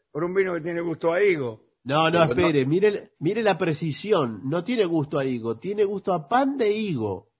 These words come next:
Speaker 3: Claro, hay una
Speaker 2: Y
Speaker 1: Es
Speaker 3: presencia
Speaker 1: peor
Speaker 2: otra
Speaker 1: todavía.
Speaker 2: cosa.
Speaker 1: Un higo me lo
Speaker 2: Otra cosa.
Speaker 1: como, el pan de higo no sé si lo
Speaker 3: Bueno,
Speaker 1: quiero.
Speaker 3: hay presencia de, de dejos de harina, eh, algo de levadura por ahí atrás.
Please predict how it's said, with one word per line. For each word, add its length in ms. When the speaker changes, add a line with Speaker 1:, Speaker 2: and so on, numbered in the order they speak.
Speaker 3:
Claro, 460
hay 100
una 160
Speaker 2:
Y 60
Speaker 1:
Es 60
Speaker 3:
presencia 340
Speaker 1:
peor 140
Speaker 2:
otra 220
Speaker 1:
todavía. 280
Speaker 2:
cosa. 240
Speaker 1:
Un 200
higo 200
me 120
lo 80
Speaker 2:
Otra 100
cosa. 140
Speaker 1:
como, 180
el 80
pan 260
de 140
higo 280
no 120
sé 180
si 140
lo 120
Speaker 3:
Bueno, 260
Speaker 1:
quiero. 400
Speaker 3:
hay 160
presencia 680
de, 260
de 100
dejos 320
de 80
harina, 680
eh, 260
algo 360
de 140
levadura 640
por 140
ahí 120
atrás. 800